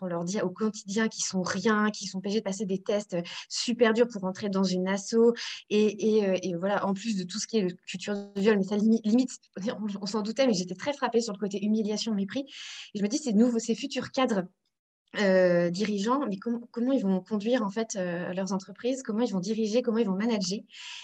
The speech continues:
Et quand on disait tout à l'heure qu'il fallait reprendre le problème un peu à la source, euh, et je, je pense que là, il y a une, il y a une grosse source à creuser. Et en tout cas, je vous conseille ce livre. Alors, c'est vraiment, c'est une enquête journalistique, mais il, il se, il questionne beaucoup, euh,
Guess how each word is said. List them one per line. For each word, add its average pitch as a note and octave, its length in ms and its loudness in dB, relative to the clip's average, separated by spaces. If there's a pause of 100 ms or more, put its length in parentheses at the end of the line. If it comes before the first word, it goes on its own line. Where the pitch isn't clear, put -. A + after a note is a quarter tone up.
Et G#3+ 140 0 (240)
quand A3 180 0
on A3+ 60 4
disait A#3 240 4
tout C#4 140 -4
à A#3 40 2
l'heure A#3+ 100 4
qu'il B3+ 60 -6
fallait F#3+ 140 -2
reprendre G#3+ 340 -2
le F3+ 80 -4
problème A#3+ 280 2
un G3 80 0
peu A3 100 -2
à G#3+ 40 0
la F#3+ 120 -2
source, - 400 -8 (440)
euh, F3 640 4
et G3 100 -2
je, F3 160 -6
je F#3+ 80 -4
pense B3+ 200 -2
que B3 80 4
là, A#3 120 6
il B3 60 4
y G#3+ 40 2
a - 20 2
une, G3+ 100 0
il F#3+ 80 -6
y G#3 40 -4
a - 20 -2
une G3+ 80 -2
grosse A3 240 2
source B3 260 -4
à G#3+ 60 -6
creuser. G#3+ 420 -4 (400)
Et G3 160 2
en F#3 60 0
tout G#3+ 80 -8
cas, C4+ 100 6
je G#3+ 100 4
vous G3 80 -2
conseille A#3 320 2
ce A#3+ 160 -8
livre. A3+ 380 -2
Alors, F3+ 300 2
c'est G3 160 -6
vraiment, F#3+ 220 0
c'est F#3+ 160 -4
une F3+ 80 0
enquête F#3+ 200 2
journalistique, G3 720 -4 (280)
mais G#3 400 0
il, G#3+ 220 0
il - 20 0
se, - 260 -6
il A3 120 0
questionne B3+ 380 4
beaucoup, C4 400 0 (140)
euh, F#3 640 4